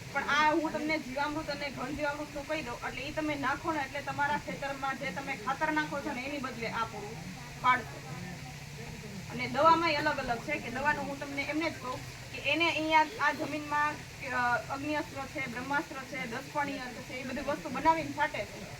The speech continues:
આપણે જીવાત આવીએ છીએ તો કેમ બધાય અલગ અલગ પ્રકારની દવા નાખે છે? નાખીએ જ છીએ ને. અને આપણે દવાને દવા તરીકે લેતા જ નથી, ઝેર તરીકે જ વાપરીએ છીએ. જ્યારે આપણને એમ દેખાય કે આમાં જીવાત આવી ત્યારે એનો પંપ છાંટવાનો હોય,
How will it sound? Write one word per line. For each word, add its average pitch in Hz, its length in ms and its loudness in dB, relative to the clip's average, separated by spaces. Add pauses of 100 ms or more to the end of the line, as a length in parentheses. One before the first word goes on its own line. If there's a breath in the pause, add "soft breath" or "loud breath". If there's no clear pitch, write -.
(220)
આપણે 294 260 6
જીવાત 302 360 4
આવીએ 320 240 6
છીએ 294 100 -2
તો 277 100 -4
કેમ 311 200 2
બધાય 277 220 2
અલગ 269 220 -2
અલગ 277 180 -2
પ્રકારની 269 320 -4
દવા 269 260 4
નાખે 226 360 0
છે? - 300 -12 (840)
નાખીએ 320 260 4
જ 320 100 -2
છીએ 370 140 4
ને. - 420 -4
અને 220 100 2
આપણે 294 240 4
દવાને 320 360 4
દવા 330 220 8
તરીકે 330 320 0
લેતા 320 240 6
જ 277 40 2
નથી, - 320 -6 (760)
ઝેર 311 240 8
તરીકે 311 280 2
જ 233 60 -4
વાપરીએ 208 400 -2
છીએ. 214 260 -6 (880)
જ્યારે 311 240 10
આપણને 320 320 8
એમ 302 120 2
દેખાય 320 380 4
કે - 140 -4
આમાં 269 260 4
જીવાત 277 360 2
આવી 294 220 -2
ત્યારે 294 280 8
એનો 277 280 2
પંપ 254 300 -4
છાંટવાનો 202 420 -4
હોય, 220 220 -4